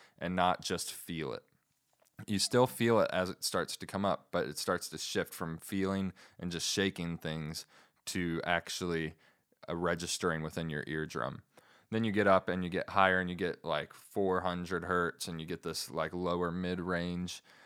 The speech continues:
And then you have the mid range, which is maybe eight hundred hertz to, uh, one or two kilohertz. And then you have the upper ridge, mid range, which is, uh,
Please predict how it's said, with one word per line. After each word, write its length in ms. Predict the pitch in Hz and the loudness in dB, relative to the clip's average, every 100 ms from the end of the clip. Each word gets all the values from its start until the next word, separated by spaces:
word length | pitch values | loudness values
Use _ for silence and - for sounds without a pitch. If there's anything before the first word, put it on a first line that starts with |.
| - | -6
And 140 | 95 | -2
then 80 | 95 | 2
you 80 | 92 | 2
have 160 | 92 87 | 2 0
the 80 | |
mid 300 | 92 95 98 | 0 2 2
range, 400 | 92 95 90 92 | 0 -2 -2 -4
which 200 | 87 - | -6 -6
is 200 | 92 85 - - - | -6 -6 -10 -20 -10
maybe 320 | 90 87 85 - | -4 -4 -4 -4
eight 220 | 95 - | -4 -4
hundred 420 | 101 92 90 87 | -4 -2 -2 0
hertz 400 | 90 90 - - | 2 2 2 -4
to, 540 | - 85 82 80 80 - - _ - | -2 -2 -2 -2 -4 -8 -18 _ -2
uh, 440 | 80 76 69 73 - _ - | 2 2 0 -2 -8 _ -14
one 500 | 90 90 87 85 85 | -8 -2 0 0 -2
or 100 | 78 | -6
two 300 | - 98 90 | -4 -4 -2
kilohertz. 600 | 101 90 87 92 87 - | 0 2 2 2 2 -2
And 100 | 85 | -4
then 80 | 87 | -4
you 120 | 90 | -2
have 160 | 87 | -2
the 100 | 87 - | -2 0
upper 280 | 87 - | 0 0
ridge, 300 | 85 85 87 - | -2 -2 -6 -12
mid 300 | 92 90 90 | -8 -4 -4
range, 340 | 85 87 85 87 | -2 -2 -2 -6
which 160 | - | -8
is, 180 | 85 80 - - - - | -8 -10 -12 -20 -10 0
uh, 320 | 78 80 64 | 2 2 -2